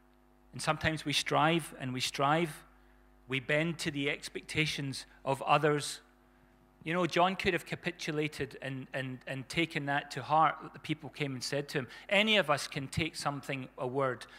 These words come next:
You know, there's lots of withering words out there. People will speak words that will wither your heart.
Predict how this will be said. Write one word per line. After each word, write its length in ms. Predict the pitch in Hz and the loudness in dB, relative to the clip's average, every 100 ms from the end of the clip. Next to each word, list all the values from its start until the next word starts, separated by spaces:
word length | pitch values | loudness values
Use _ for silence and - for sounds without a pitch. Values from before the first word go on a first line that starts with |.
| - - | -16 -2
You 80 | 165 | 0
know, 100 | 175 | 4
there's 240 | 156 151 | 2 2
lots 320 | 170 190 - | 4 4 4
of 260 | 175 123 127 | -2 -2 2
withering 540 | 160 170 156 151 135 | 4 4 2 2 0
words 320 | 131 151 151 | 0 0 2
out 240 | 170 151 - | 0 0 0
there. 240 | 147 127 | -2 -2
People 320 | - 170 180 | -2 -4 -2
will 100 | 160 | -4
speak 300 | 147 - 151 - | -4 -4 -6 -4
words 300 | 139 139 - | -4 -4 -6
that 180 | 185 147 | -10 -6
will 140 | 147 | -6
wither 340 | 127 139 143 151 | -4 -2 0 0
your 200 | 143 123 | -2 -6
heart. 520 | - 139 160 - | -4 -2 -2 -6